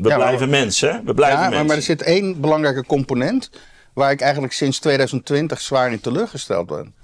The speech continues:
Speaker 2: De zuiverende werking van media.
Speaker 1: Ja.
Speaker 2: Die wel kriti-, ik bedoel, waar, waren allerlei onderwerpen waar men heel kritisch op inging. Waar je, eh, de autoriteiten de vuur aan de schenen werd gelegd. Waar je dus,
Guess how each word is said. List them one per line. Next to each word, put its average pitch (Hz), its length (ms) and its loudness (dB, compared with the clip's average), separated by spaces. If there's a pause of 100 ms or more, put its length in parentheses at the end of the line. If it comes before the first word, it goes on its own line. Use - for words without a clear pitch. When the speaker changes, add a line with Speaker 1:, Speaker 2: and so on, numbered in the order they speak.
(480)
Speaker 2:
De 131 280 0
zuiverende 147 540 0
werking 131 400 0
van 113 120 -4
media. 151 520 -4 (220)
Speaker 1:
Ja. 117 240 -4 (480)
Speaker 2:
Die 135 200 4
wel 196 280 2
kriti-, 160 360 -2
ik 127 100 -2
bedoel, 127 320 2
waar, 127 260 0 (200)
waren 123 300 0
allerlei 160 280 2
onderwerpen 104 720 -2 (400)
waar 135 200 0
men 127 100 0
heel 139 200 2
kritisch 117 360 -4
op 101 120 -4
inging. 107 540 -6 (300)
Waar 123 340 2
je, 110 480 4
eh, 104 200 0
de 120 60 2
autoriteiten 113 1000 0
de 110 280 0
vuur 160 260 2
aan 123 80 0
de 104 60 -4
schenen 220 340 0
werd 127 180 0
gelegd. 92 480 -4 (380)
Waar 147 220 2
je 147 100 -2
dus, 127 380 -2